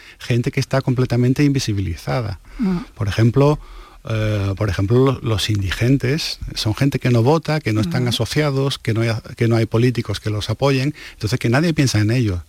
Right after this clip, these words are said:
Speaker 1: que
Speaker 2: Ujú.
Speaker 1: son, están completamente olvidados. Por ejemplo, los, los, los ancianos que no tienen recursos para
Speaker 2: Se quedan
Speaker 1: pagarse una
Speaker 2: solos, sin
Speaker 1: residencia.
Speaker 2: casa.
Speaker 1: Claro,
Speaker 2: Ujú.
Speaker 1: la soledad, la soledad es tremenda. Y lo mismo, na-,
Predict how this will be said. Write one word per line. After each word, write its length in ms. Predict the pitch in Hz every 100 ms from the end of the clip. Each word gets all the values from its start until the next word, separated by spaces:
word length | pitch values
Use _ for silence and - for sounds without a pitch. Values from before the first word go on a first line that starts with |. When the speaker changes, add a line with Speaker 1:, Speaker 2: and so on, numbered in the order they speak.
| 311
Speaker 1:
que 60 | 131
Speaker 2:
Ujú. 80 | -
Speaker 1:
son, 180 | 104 98
están 220 | - - 117
completamente 580 | 139 139 120 120 110
olvidados. 560 | 104 98 113 131 101 - - - - - -
Por 140 | 92
ejemplo, 260 | 90 101 131
los, 200 | 117 95
los, 320 | 98 92 - -
los 180 | 92 95
ancianos 500 | 95 - 127 147 135
que 100 | 123
no 80 | 113
tienen 240 | 117 113
recursos 440 | 104 101 131 127 117
para 180 | 107 101
Speaker 2:
Se 60 |
quedan 140 | 107 104
Speaker 1:
pagarse 240 | 104 117
una 140 | 107
Speaker 2:
solos, 160 | 104 -
sin 80 | 175
Speaker 1:
residencia. 340 | 117 131 180
Speaker 2:
casa. 480 | 117 170 196 - -
Speaker 1:
Claro, 260 | - 156 143
Speaker 2:
Ujú. 100 | 113
Speaker 1:
la 100 | 95
soledad, 520 | 113 98 101 117 120
la 120 | - -
soledad 320 | 107 101 113
es 80 | -
tremenda. 360 | 151 156 165 107
Y 100 | 110
lo 100 | 113
mismo, 340 | 147 143 143
na-, 180 | 135